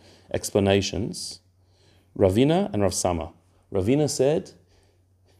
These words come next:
when do we say, "Ein shliach l'dvar aveira," that you cannot make an agent to do a sin? When do we say that?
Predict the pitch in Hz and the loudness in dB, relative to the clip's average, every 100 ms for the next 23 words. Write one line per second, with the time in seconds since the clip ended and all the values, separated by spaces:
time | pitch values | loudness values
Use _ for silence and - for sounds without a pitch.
0 | _ - 147 143 104 107 98 107 104 117 | _ 4 6 6 4 2 0 0 -2 0
1 | 104 101 104 101 98 101 101 101 101 104 | 0 0 0 0 2 2 2 2 0 -2
2 | 107 - 107 107 - _ - 101 104 107 | -4 -4 -4 -4 -6 _ -6 -4 -4 -2
3 | 110 104 98 90 - 104 98 - 110 101 | -2 0 -2 -6 -8 -2 -2 -2 -2 0
4 | 117 135 101 98 101 98 98 - | 0 0 -2 -2 -2 -2 -4 -8